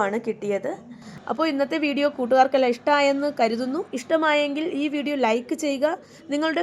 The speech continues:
ഫ്രണ്ട്സിനും ഫാമിലിക്കും ഒക്കെ ഷെയർ ചെയ്ത് കൊടുക്കുക. നമ്മുടെ ചാനൽ സബ്സ്ക്രൈബ് ചെയ്യാതെ കാണുന്ന കൂട്ടുകാർ ആരെങ്കിലും ഉണ്ടെങ്കിൽ ചാനൽ ഒന്ന് സബ്സ്ക്രൈബ് ചെയ്ത് അടുത്തുള്ള ബെൽ ഐക്കണിൽ all എന്ന ബെൽ ഐക്കൺ കൂടി പ്രസ് ചെയ്ത് കൊടുക്കുവാണെങ്കിൽ ഞാനിടുന്ന എല്ലാ വീഡിയോസിൻ്റെ നോട്ടിഫിക്കേഷനും നിങ്ങൾക്ക് എളുപ്പം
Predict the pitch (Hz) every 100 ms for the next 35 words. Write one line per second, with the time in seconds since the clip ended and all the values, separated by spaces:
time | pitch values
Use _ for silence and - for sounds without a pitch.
0 | - 269 254 302 285 285 226 233 254 254
1 | 240 - 320 330 262 240 240 240 240 233
2 | 247 285 - - - - 277 311 294 254
3 | 247 254 - - 262 254 277 262 262 262
4 | 233 233 247 247 247 254 247 220 226 302
5 | 349 302 254 254 254 254 214 233 247 247
6 | 214 - - 254 240 247 233 294 - -
7 | - 277 330 359 349 277 254 254 254 269
8 | 285 208 226 240 226 233 220 220 226 226
9 | 240 233 240 240 220 214 240 233 233 220
10 | 214 226 214 220 285 392 - - - 285
11 | 320 294 285 302 233 233 247 247 262 277
12 | 277 233 214 262 - 262 277 294 254 214
13 | 214 220 220 247